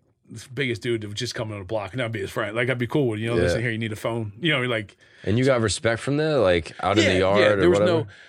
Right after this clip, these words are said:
Speaker 1: the, the, res-, the, we, the respect in people was always high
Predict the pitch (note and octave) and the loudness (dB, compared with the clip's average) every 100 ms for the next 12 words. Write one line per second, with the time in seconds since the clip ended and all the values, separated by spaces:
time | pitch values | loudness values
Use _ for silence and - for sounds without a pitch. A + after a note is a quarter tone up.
0 | - _ _ D#3 - D#3+ E3+ F3+ - - | -20 _ _ -14 -4 0 0 -2 -6 -6
1 | D3+ D3+ E3+ G3 - D#3+ F3 - G#3+ - | -4 -2 -4 -6 -8 -4 -4 -2 -2 -4
2 | F#3+ D#3 F#3 E3+ C3+ A#2+ A#2+ G#2 G#2+ - | -8 -8 -4 -2 -2 -2 -4 -4 -8 -2
3 | D#3+ C#3+ - A#2+ A#2+ C3 | 0 0 -2 -4 -2 -4